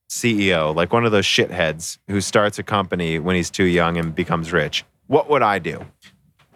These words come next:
I would say there's all these twenty-eight nanometer foundries people wanna phase out,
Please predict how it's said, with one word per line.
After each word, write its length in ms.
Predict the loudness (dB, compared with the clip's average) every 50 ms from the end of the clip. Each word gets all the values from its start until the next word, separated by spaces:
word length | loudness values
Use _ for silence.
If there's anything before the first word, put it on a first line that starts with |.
| -2 0
I 180 | 0 0 0
would 220 | 0 -2 -2 -4 -4
say 480 | -2 0 0 2 2 2 0 -2 -4 -4
there's 220 | 0 0 2 4
all 140 | 4 4 4
these 160 | 2 0 -2
twenty-eight 440 | -2 0 0 2 2 2 2 2 2
nanometer 420 | 2 2 2 2 2 0 0 0 0
foundries 500 | 0 0 2 2 0 0 0 -2 -2 -2
people 260 | -4 -2 0 0 2
wanna 240 | 2 2 2 0 -2
phase 320 | -2 -2 -2 -2 0 0
out, 360 | 0 0 2 2 0 -2 -2